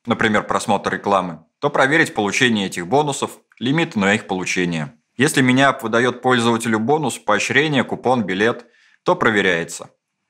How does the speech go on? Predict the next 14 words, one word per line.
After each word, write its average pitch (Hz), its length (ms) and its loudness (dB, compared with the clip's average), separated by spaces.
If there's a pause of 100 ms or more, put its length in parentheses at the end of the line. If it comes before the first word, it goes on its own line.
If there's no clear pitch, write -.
Возможность 139 500 0
погашения 117 500 2
бонуса, 104 600 -4 (280)
возможность 131 540 0
пользователю 110 520 2
обратиться 98 500 -2
за 90 100 -2
помощью, 127 680 -2 (260)
например, 107 400 0
при 95 140 -4
невыдаче 139 460 -2
бонуса, 120 640 -2
необходимости 92 580 -4
возврата, 120 680 -2